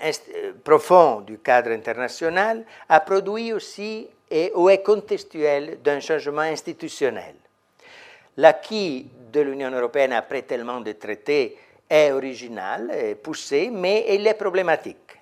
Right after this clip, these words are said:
parce que l'é-, l'évolution i-, institutionnelle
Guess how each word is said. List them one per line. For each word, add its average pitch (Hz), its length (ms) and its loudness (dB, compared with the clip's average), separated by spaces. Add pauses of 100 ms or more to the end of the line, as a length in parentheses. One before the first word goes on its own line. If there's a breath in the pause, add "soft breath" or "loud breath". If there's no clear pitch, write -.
(560 soft breath)
parce 160 320 6
que 208 140 -4
l'é-, 196 220 2
l'évolution 196 540 2
i-, 170 300 -6
institutionnelle 220 920 -6